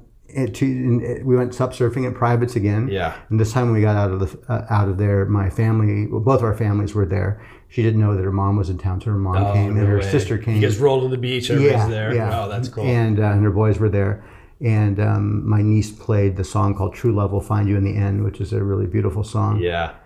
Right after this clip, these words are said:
Speaker 1: And, um, and I said, "I don't know when my end is, but I'd like to spend it with you." And
Speaker 2: Yeah.
Speaker 1: she
Speaker 2: Dude, that's ins-,
Speaker 1: So,
Speaker 2: awesome.
Speaker 1: engaged, yeah.
Speaker 2: Uh, congrats,
Speaker 1: Yeah,
Speaker 2: man.
Speaker 1: yeah,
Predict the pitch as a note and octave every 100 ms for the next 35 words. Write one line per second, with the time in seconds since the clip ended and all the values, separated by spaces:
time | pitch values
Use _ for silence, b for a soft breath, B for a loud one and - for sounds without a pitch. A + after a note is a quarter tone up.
0 | - A#2+ A2+ G#2+ G#2 G#2 G2+ G#2 - G#2
1 | G2+ F#2 G2 G2 G#2+ A2 G#2+ G#2+ G#2 A2
2 | G#2+ G#2+ - G#2 - - G#2+ G2+ G#2 -
3 | G#2 G#2 G2 G#2+ G#2 G2+ A2 G2+ F2+ F2
4 | E2+ G2+ G2 - - - F2 F2 F2 D#2+
5 | E2+ - F2 D#2 G#2+ G2+ D#2 - - -
6 | F2 - G#2 F#2+ A#2+ C3+ C3 F#2 A#2 A#2
7 | A2+ G#2 F#2+ F#2 F2 - G2 F#2+ F#2+ A2
8 | G#2+ - A#2 A2+ A2+ F#2 G2+ G#2+ G#2